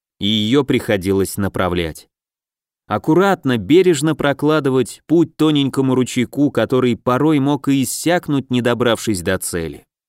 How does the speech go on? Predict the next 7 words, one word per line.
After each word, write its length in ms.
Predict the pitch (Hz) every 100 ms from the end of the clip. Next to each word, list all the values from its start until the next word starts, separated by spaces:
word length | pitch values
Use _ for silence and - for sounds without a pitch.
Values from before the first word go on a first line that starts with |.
| _ _
Ритуалы 720 | 117 113 - 139 156 160 156
всегда 560 | - 143 123 107 156 147
были 400 | 131 143 131 113
изящной 560 | 90 131 131 - 143
и 40 | 151
сложной 540 | - 147 190 120 101
работой, 640 | 95 98 127 - 82 69